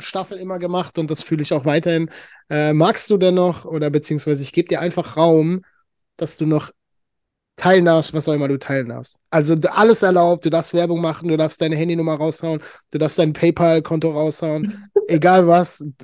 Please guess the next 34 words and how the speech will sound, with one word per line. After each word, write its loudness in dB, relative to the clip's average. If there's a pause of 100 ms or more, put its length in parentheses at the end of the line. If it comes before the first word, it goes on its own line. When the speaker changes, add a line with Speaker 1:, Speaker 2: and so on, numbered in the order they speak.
(140)
Speaker 1:
dein 2
Raum, 0 (300)
feel 0
free 0
to -8
do 0
whatever 0
you 0
like. -6 (1000)
Speaker 2:
Nee, 2
ich 0
find's 2
grad 4
einfach 0
so 2
total 2
schön. 2 (160)
Ich -20
find's 4
einfach 0
entspannt 2
und 2 (500)
ich -16
hab -2
gar 4
nicht 4
mehr 4
viel -4
zu -6
sagen. 0
Es -12
war -2
total 0
schön, -2